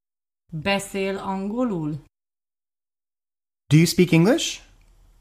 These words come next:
Speaker 2: And how about, do you speak German?
Speaker 1: Beszél németül? Beszél németül?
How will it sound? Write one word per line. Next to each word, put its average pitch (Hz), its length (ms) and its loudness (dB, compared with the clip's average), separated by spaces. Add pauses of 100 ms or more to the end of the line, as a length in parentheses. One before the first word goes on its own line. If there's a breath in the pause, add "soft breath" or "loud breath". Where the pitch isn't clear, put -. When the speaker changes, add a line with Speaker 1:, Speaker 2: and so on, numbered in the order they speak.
(220)
Speaker 2:
And 151 100 6
how 160 160 8
about, 131 520 6 (340)
do 123 140 -2
you 123 80 2
speak 131 260 2
German? 156 480 4 (760)
Speaker 1:
Beszél 196 640 -4
németül? 196 960 -8 (2250)
Beszél 190 600 -6
németül? 190 880 -8